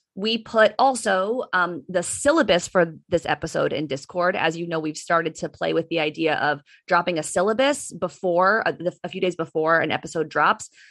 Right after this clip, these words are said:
so that you can do some homework beforehand and listen. If you don't, if you didn't do your homework today, you'll still enjoy the episode. But if you did, I think you'll get even more out of it. And all of our syllabi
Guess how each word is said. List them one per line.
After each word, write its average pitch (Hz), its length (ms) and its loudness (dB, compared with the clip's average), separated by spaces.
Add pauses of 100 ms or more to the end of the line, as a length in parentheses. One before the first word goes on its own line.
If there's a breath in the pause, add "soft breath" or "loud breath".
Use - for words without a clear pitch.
so - 140 -2
that 170 100 0
you 160 80 -4
can 196 140 0
do 202 100 -2
some 233 140 -2
homework 254 640 0 (300)
beforehand 240 800 2
and 190 180 -2
listen. 175 260 0
If 185 80 -8
you 185 100 -8
don't, 214 240 4
if 196 100 -4
you 196 100 -10
didn't 277 220 -2
do 285 80 -2
your 254 140 4
homework 226 300 0
today, 233 300 2
you'll 226 180 0
still 208 220 -6
enjoy 214 240 -4
the 196 80 -2
episode. 190 340 -4
But - 120 -8
if 180 120 -4
you 190 80 -8
did, 175 220 0
I 170 80 2
think 175 220 -10
you'll 165 120 0
get 160 200 -4
even 151 180 -6
more 151 100 -4
out 208 160 2
of 220 80 0
it. 220 180 -2 (380)
And 180 80 -4
all 185 220 0
of 185 100 0
our 165 140 -2
syllabi 160 800 -2